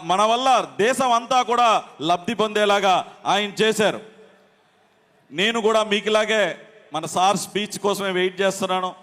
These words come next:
So దానికోసం ఎక్కువసేపు మాట్లాడకుండా, ఇప్పటం స్టేజ్ మీద మన అధినేతను చూశాను, ఒక వేటకెళ్తున్న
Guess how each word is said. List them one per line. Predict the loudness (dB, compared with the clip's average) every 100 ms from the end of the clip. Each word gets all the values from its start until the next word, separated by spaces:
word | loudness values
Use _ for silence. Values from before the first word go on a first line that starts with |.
| -20 _ _ -20 -20 -16 -4
So | -2 2
దానికోసం | 2 2 0 0 0 0 0 -4 -18 -20 -20 -18 -10
ఎక్కువసేపు | -4 0 0 0 0
మాట్లాడకుండా, | 0 2 0 0 -2 0 2 0 -6 -20 -20 -20 -20 -20 -20 -20 -20 -20 -20 -20 -20 -20 -20 -20 _ -2
ఇప్పటం | -2 2 2 2 0
స్టేజ్ | 0 2 2 2
మీద | 0 2 4 2 0 -10 -20 -20 -16 -4
మన | 0
అధినేతను | 2 2 2 2 0 -2
చూశాను, | 2 2 2 0 -2 -12 -20 -20 _ _ _ -20 _ _ _ _ -4
ఒక | -2 0
వేటకెళ్తున్న | 0 2 2 2 0 -2 0 -2 -2 0 2 2 0